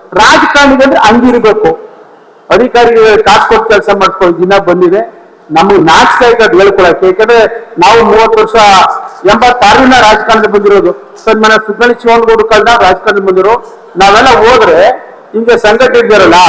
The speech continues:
ಹಸು ಟೋಲ್ ರೈತ ಸಂಘ ಇದ್ದಾರಲ್ಲ, ಹಸು ಟೋಲ್ ಹಾಕೊಂಡು ಒಳಗಡೆ ಹೋದ್ರೆ ಖಾತೆ ಮಾಡ್ಕೊಟ್ಬಿಡು, ಕೆಲಸ ಮಾಡ್ಕೊಟ್ಬಿಡು. ಇವತ್ತು ಎಷ್ಟು ತಂದಿದ್ಯಪ್ಪ, ಏನ್ ತಂದಿದ್ಯಪ್ಪ ಅಂತಾನೆ.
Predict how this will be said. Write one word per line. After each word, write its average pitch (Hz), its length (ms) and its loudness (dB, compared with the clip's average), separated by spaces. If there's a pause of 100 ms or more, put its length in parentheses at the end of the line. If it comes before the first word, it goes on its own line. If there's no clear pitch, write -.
(440)
ಹಸು 269 280 -2
ಟೋಲ್ 247 320 2
ರೈತ 233 180 0
ಸಂಘ 226 160 -2
ಇದ್ದಾರಲ್ಲ, 214 520 0
ಹಸು 311 260 -2
ಟೋಲ್ 277 200 2
ಹಾಕೊಂಡು 254 300 0
ಒಳಗಡೆ 254 440 2
ಹೋದ್ರೆ 175 220 2 (540)
ಖಾತೆ 254 260 0
ಮಾಡ್ಕೊಟ್ಬಿಡು, - 440 -2
ಕೆಲಸ 190 220 -4
ಮಾಡ್ಕೊಟ್ಬಿಡು. 165 760 -6
ಇವತ್ತು 214 400 0
ಎಷ್ಟು 185 160 -4
ತಂದಿದ್ಯಪ್ಪ, 196 460 -4 (480)
ಏನ್ 226 140 -2
ತಂದಿದ್ಯಪ್ಪ 180 460 -2
ಅಂತಾನೆ. 151 340 -6